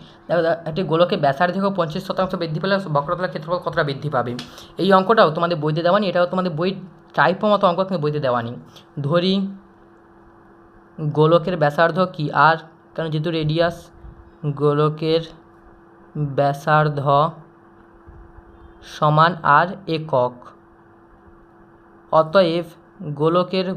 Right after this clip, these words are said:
বক্রতলের ক্ষেত্রফল, গোলকের বক্রতলের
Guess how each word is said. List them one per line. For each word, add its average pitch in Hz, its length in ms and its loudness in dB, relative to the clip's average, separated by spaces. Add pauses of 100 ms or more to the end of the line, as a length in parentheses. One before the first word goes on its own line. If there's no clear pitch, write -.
(120)
বক্রতলের 185 540 0
ক্ষেত্রফল, 165 520 0 (1000)
গোলকের 156 600 0 (680)
বক্রতলের 156 1040 0